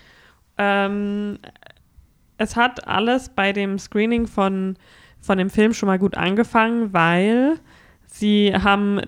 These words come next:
weil das ist ja beim Fantasy-Film vom öfters, Filmfestival öfters, dass sie so eine Nachricht vom Regisseur am Anfang haben, wenn er nicht da sein kann. Und logischerweise konnte der jetzt erst recht nicht da sein dieses Jahr, ähm,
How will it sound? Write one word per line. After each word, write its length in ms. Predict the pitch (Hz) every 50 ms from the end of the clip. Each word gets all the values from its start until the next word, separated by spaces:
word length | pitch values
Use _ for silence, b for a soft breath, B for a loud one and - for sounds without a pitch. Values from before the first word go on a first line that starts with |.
| -
weil 140 | - 185 180
das 100 | 190 190
ist 100 | 190 185
ja 60 | 196
beim 180 | 180 185 185 180
Fantasy-Film 480 | 180 202 196 196 190 190 - 196 196 190
vom 180 | 196 180 170 - - _ _ -
öfters, 500 | 202 214 - - 233 214 214 202 - - -
Filmfestival 840 | - - - - 226 247 269 269 - - 233 233 - - 220 202 -
öfters, 380 | - 208 220 - 226 214 214 -
dass 200 | 208 202 - -
sie 80 | 196
so 120 | 185 190 185
eine 200 | 185 185 180 180
Nachricht 460 | 180 180 190 214 - - 196 - -
vom 160 | - 180 175
Regisseur 520 | 175 170 180 175 180 175 - - 220 233 247 233
am 100 | 214 190
Anfang 280 | 202 208 214 214 202 202
haben, 160 | 196 196 202 202 B B B B B B B
wenn 120 | 202 185
er 60 | 180
nicht 180 | 170 175 170 -
da 160 | 180 180 208
sein 180 | 220 233 220 220
kann. 260 | - 233 220 220 226
Und 140 | 208 180 180
logischerweise 520 | 175 196 220 233 - 202 180 185 185 190 196
konnte 300 | - - 202 202 202 190
der 140 | 180 175 180
jetzt 160 | 185 185 -
erst 160 | - 180 - -
recht 280 | 180 214 247 - -
nicht 180 | 233 226 - -
da 160 | 196 196 208
sein 200 | 208 220 214 214
dieses 280 | 214 220 208 220 220 -
Jahr, 300 | 214 202 208 214 233 233 B B B B B B B B B B B B B -
ähm, 680 | - 196 190 190 190 196 190 190 190 185 190 190 -